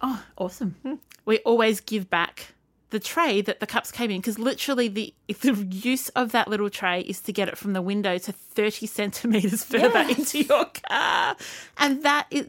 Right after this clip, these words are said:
Speaker 1: that's what it's produced for.
Speaker 2: Which is useful in some places. Like,
Speaker 1: Yes,
Speaker 2: if, if
Speaker 1: it's helpful to pass it over.
Speaker 2: But it's also useful if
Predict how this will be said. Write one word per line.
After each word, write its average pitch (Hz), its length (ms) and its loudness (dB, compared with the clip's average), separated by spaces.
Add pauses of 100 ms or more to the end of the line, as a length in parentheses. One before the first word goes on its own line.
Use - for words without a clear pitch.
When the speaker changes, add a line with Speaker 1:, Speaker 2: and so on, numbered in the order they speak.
Speaker 1:
that's 254 280 2
what 269 120 6
it's - 140 -2
produced 226 460 -2
for. - 80 2
Speaker 2:
Which 311 160 4
is 294 160 2
useful 294 760 2 (420)
in 240 220 2
some 233 280 0
places. 214 640 0
Like, 170 140 2
Speaker 1:
Yes, 349 160 6
Speaker 2:
if, - 180 0 (160)
if 269 100 2
Speaker 1:
it's 311 120 0
helpful 302 460 2
to - 140 -6
pass - 400 0
it 302 80 2
over. 320 300 0
Speaker 2:
But 285 100 4
it's 302 160 2
also 277 280 2
useful 220 420 2
if 196 220 -2